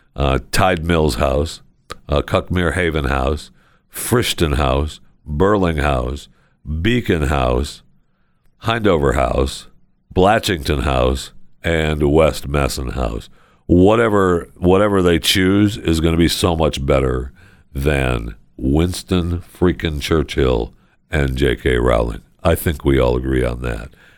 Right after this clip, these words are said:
And then you come back across over the pond to the good old U S of A. We have now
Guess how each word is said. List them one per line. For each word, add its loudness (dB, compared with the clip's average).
And -2
then 2
you 0
come 0
back 2
across 2
over 2
the 0
pond 0
to 4
the 2
good 4
old 4
U 4
S 2
of 4
A. 2
We 6
have 0
now 0